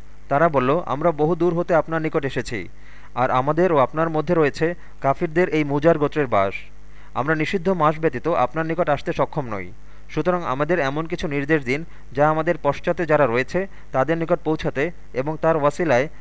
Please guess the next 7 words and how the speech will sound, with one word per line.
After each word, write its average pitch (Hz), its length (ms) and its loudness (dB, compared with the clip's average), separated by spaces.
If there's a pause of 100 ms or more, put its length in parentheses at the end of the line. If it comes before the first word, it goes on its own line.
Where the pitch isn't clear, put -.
(120)
আমরা 143 220 0
জান্নাতে 151 420 0
প্রবেশ 147 280 0
করতে 127 220 -2
পারি।" 95 300 -4 (960)
তখন 175 260 2
তিনি 151 280 -4